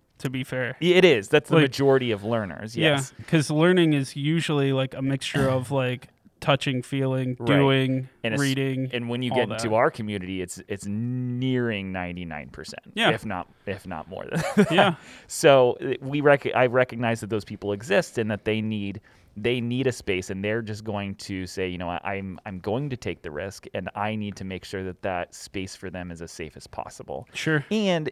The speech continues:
Speaker 2: is as enjoyable as possible at the same time.
Speaker 1: Yeah.
Speaker 2: So, um, it, it's kind of a, a balance beam. Like, you've got, you've gotta walk it and make sure you're bal-, I've gotta make sure I'm balancing my time between,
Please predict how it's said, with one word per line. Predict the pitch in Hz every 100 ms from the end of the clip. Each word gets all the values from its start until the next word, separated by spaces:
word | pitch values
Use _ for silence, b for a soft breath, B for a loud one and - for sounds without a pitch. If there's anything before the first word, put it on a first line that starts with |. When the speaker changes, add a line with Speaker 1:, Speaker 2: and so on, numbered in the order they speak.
| 151
Speaker 2:
is | 147
as | 131 135
enjoyable | 139 135 175 202 117 87
as | -
possible | 87 85 95
at | 90
the |
same | - 87 80
time. | - 110 78 - - -
Speaker 1:
Yeah. | 170 147 -
Speaker 2:
So, | - 147 135 131 123 -
um, | 127 117 107 107 120 - _ -
it, | 143 156
it's | 151
kind | - 147 156
of | 117
a, | 110 101 101 - _
a | 113 95 - _ -
balance | 98 113 135 143
beam. | 160 160 165 170
Like, | 160 110 -
you've | 104
got, | 113 107
you've | 120 107
gotta | 113 101
walk | 98 95 101 110 117
it | 101 - -
and | 101 101 92
make | 107 101
sure | - 104
you're | 95
bal-, | 92 87 -
I've | 104 95
gotta | 95
make | 98 -
sure | 95
I'm | 92
balancing | 92 95 92 92
my | 85
time | 85 95 90
between, | 90 - 98 87 85